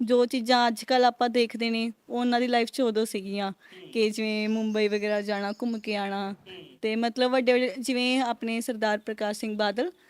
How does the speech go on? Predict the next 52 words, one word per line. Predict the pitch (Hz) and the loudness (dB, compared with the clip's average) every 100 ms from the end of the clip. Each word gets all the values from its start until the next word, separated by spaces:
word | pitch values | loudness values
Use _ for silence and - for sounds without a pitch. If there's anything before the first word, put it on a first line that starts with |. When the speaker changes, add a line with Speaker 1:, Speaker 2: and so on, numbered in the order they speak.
| _ - | _ 0
Speaker 1:
ਤੇ | 220 214 | 2 2
ਉਸ | 233 233 | 2 0
ਟਾਈਮ | 262 247 | 0 2
ਮਤਲਬ | 247 247 254 | 0 -2 -2
ਉਹਨਾਂ | 254 | 0
ਦੀ | 262 | 0
ਸਟਾਰਟਿੰਗ | 277 269 226 226 226 | 0 2 2 0 -6
ਸੀ, | - 220 | -6 -6
ਹਜੇ | 208 202 214 208 - | -6 -4 -2 -2 -4
ਐਮ | 214 214 | -4 -2
ਐਲ | 208 | -2
ਏ | 208 | -2
ਵੀ | 226 | -2
ਨਹੀਂ | 233 214 | -4 -4
ਬਣ | 202 196 | -4 -4
ਸੀ, | 202 208 | -6 -6
ਸੀ | - 285 | -4 -4
ਜਦੋਂ | 294 220 214 | 0 0 0
ਦੇ | 208 | -2
ਉਹ | 208 202 | -2 -4
ਘਰ | - 240 214 | -2 0 0
ਆਉਂਦੇ | 196 180 | 0 -4
ਸੀ | 190 196 | -6 -8
ਆਪਣੇ। | 185 185 185 - - _ | -8 -8 -10 -12 -20 _
ਤੇ | 220 | 2
Speaker 2:
ਜੀ। | |
Speaker 1:
ਹੋਰ | 214 240 233 | 2 2 2
ਵੀ | 240 | 0
ਜ਼ਿਆਦਾ | 269 254 226 226 | 0 2 4 2
ਵੀ | 233 | 0
ਅਕਾਲੀ | 214 220 208 | 0 -2 -2
ਦਲ | 214 208 | -2 -2
ਦੇ | 214 | 0
ਲੀਡਰ | 214 202 208 | -2 -4 -6
ਬਹੁਤ | 208 208 220 | -4 -4 -4
ਆਉਂਦੇ | 208 196 | -6 -6
ਰਹੇ | 190 196 | -6 -6
ਆ | |
ਪੜਨਾਨਾ | 208 214 196 190 185 | -6 -6 -6 -8 -8
ਜੀ | 190 | -10
ਕੋਲ। | - 190 202 _ | -8 -10 -10 _
Speaker 2:
ਹੂੰ। | 165 | -20
ਅਹ, | 160 - 151 151 143 | -20 -4 2 4 6
ਹੋਰ | 147 151 | 8 8
ਗੱਲ | 160 170 170 | 8 4 4
ਮੈਨੂੰ | 170 160 | 0 0
ਬੜੀ, | 151 147 151 151 | 0 2 2 2
ਅਹ, | - 135 | 2 2
ਤੁਹਾਡੀ | 156 143 135 | 4 4 4
ਵਧੀਆ | 135 147 160 | 2 4 4
ਲੱਗੀ | 147 135 143 | 2 2 0
ਕਿ | 175 185 | 4 2